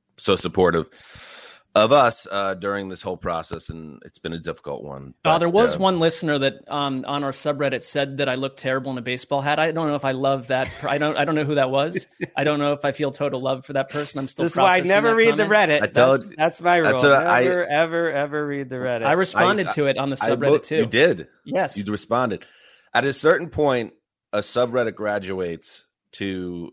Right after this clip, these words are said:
Speaker 1: it's, it's not something the people that are the focus of the subreddit should be looking at, because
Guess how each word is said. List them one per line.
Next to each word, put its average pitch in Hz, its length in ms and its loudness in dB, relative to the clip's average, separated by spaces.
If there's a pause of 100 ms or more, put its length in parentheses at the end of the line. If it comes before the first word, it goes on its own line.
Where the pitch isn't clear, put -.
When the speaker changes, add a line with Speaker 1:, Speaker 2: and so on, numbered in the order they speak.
Speaker 1:
it's, - 400 -14
it's 85 260 -14
not 101 260 -2
something 95 380 -6
the 90 80 -10
people 98 360 -6
that 95 260 -2
are 90 180 -2
the 85 120 -10
focus 98 400 -2
of 92 80 -8
the 90 40 -8
subreddit 85 440 -6
should 90 120 -14
be 80 80 -12
looking 90 320 -8
at, 107 260 -6
because 85 520 -8